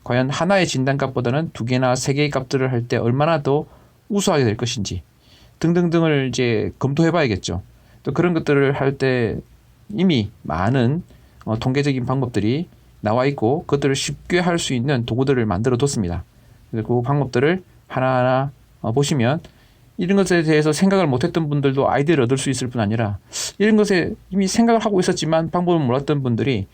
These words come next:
이렇게 쉽게 가능하구나 하는 것들을 알게 되실 거예요. 그래서 여러 진단값들의 비교와 결합 또는 머신러닝에 대해서 관심 있는 분들은 내일 강의를 들어주시고요.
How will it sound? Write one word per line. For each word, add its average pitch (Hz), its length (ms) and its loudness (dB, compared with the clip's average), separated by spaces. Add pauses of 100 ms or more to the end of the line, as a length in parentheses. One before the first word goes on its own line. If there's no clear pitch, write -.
(420)
이렇게 160 180 -2
쉽게 143 560 -2 (440)
가능하구나 131 840 0
하는 139 160 0
것들을 139 240 0
알게 107 200 0
되실 117 240 0
거예요. 95 300 -4 (540)
그래서 120 460 -2
여러 135 320 2
진단값들의 143 1040 0
비교와 117 400 0
결합 107 280 -2 (720)
또는 180 320 2 (200)
머신러닝에 143 640 0
대해서 127 380 -2 (100)
관심 117 320 -2
있는 123 200 -2
분들은 113 420 0 (420)
내일 127 220 0
강의를 120 360 0
들어주시고요. 117 640 0